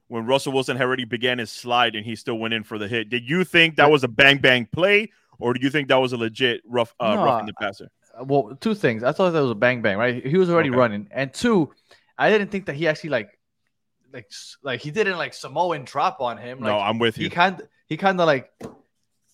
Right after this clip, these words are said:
Speaker 2: he kinda, like, just landed a little bit and then just
Speaker 1: And
Speaker 2: kept
Speaker 1: got off.
Speaker 2: going.
Speaker 1: Right.
Speaker 2: Right. Like, I, I didn't think it was that serious, but you know how things are.
Speaker 1: And then they called it
Speaker 2: Uh,
Speaker 1: a helmet, a helmet to n-, head neck shot. I'm like, no, the fuck he didn't.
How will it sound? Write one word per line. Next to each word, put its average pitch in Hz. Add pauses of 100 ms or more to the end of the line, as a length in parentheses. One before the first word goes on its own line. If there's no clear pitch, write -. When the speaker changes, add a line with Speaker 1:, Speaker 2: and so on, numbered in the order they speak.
(120)
Speaker 2:
he 123
kinda, 160
like, 135
just 123
landed 180
a 208
little 208
bit 196
and 139
then 143
just 131
Speaker 1:
And 131
Speaker 2:
kept 139
Speaker 1:
got 139
off. 214
Speaker 2:
going. 107 (160)
Speaker 1:
Right. 147
Speaker 2:
Right. 156
Like, 123
I, 139
I -
didn't 185
think 175
it 165
was 147
that 135
serious, 120 (360)
but 131
you 196
know 123
how 113
things 110
are. 117
Speaker 1:
And 139
then 180
they 196
called 131
it 151
Speaker 2:
Uh, 135
Speaker 1:
a -
helmet, 151
a 123
helmet 151
to 139
n-, 113 (100)
head 143
neck 135
shot. 156
I'm 147
like, 123 (220)
no, 190
the 120
fuck -
he 107
didn't. 101